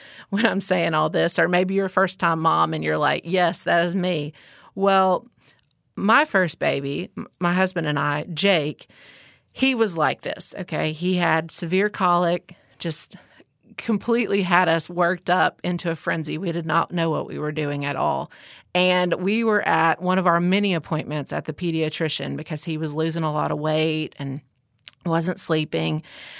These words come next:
And it still makes me kinda laugh to this day. Thankfully, I can laugh about it now. Um, we said to the doctor, or my husband did, he said, "I love our son," right? "Because he's, he's mine, he's ours,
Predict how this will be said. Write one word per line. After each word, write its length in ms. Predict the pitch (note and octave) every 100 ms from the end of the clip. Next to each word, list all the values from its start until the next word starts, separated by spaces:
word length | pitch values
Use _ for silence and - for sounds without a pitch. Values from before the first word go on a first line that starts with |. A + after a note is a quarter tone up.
| - G3
And 240 | G3 F#3+
it 120 | -
still 320 | - - A#3
makes 360 | A3 G3+ F#3 -
me 120 | F#3
kinda 260 | E3+ F#3 E3
laugh 340 | E3+ E3+ F3
to 120 | - D#3+
this 240 | E3 -
day. 240 | F3+ D#3+
Thankfully, 460 | D#3+ F3+ - E3+ D#3+
I 100 | D3+
can 160 | - D3+
laugh 240 | D#3+ -
about 240 | E3 D3+
it 120 | D#3+ D#3+
now. 340 | D#3+ D#3 F3+ - - - _
Um, 560 | F#3+ G3 F#3 D3 F#3+ E3 - - - _ - _ _ _ G3
we 240 | G#3+ C4+
said 240 | - A3
to 80 | G#3+
the 120 | F#3+
doctor, 580 | F3+ F3 G3+ - D#3 D#3
or 80 | E3+
my 120 | E3+
husband 420 | F3 F#3+ F3 D#3+
did, 260 | D3 D3 D#3
he 140 | E3
said, 440 | F3 F3 D#3+ D#3+ D#3+ - - _
"I 180 | F#3 G3
love 380 | G#3 G3 A3 C4
our 180 | D4+ C4
son," 600 | - F#3+ D3+ D3+ E3+ F#3+ _ _
right? 420 | E3+ E3 G3+ G#3
"Because 340 | F#3 - G#3 F#3+
he's, 260 | G#3+ F#3
he's 220 | G3+ F#3+ F3
mine, 500 | G3+ A3+ E3+ D#3+ F#3
he's 200 | F#3+ E3+
ours, 600 | F3 G#3+ E3+ E3 E3